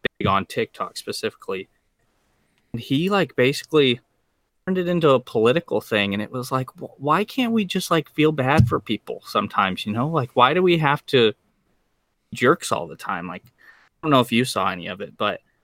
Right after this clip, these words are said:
it was just, to me, it's like, you, something terrible could happen to, like, people died in Texas.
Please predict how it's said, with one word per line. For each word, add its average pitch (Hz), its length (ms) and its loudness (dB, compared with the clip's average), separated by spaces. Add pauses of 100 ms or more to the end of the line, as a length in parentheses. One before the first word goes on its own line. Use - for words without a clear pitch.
(320)
it 120 120 -6
was 214 120 -4
just, - 300 -2 (160)
to 156 100 -2
me, 196 220 2
it's - 180 -4
like, 117 320 0 (840)
you, 160 440 0 (1300)
something 175 360 2
terrible 143 440 4
could 135 160 -4
happen 120 600 -2
to, - 200 -16
like, 110 220 -2 (800)
people 180 160 2
died 113 460 4
in 85 140 -12
Texas. - 680 -14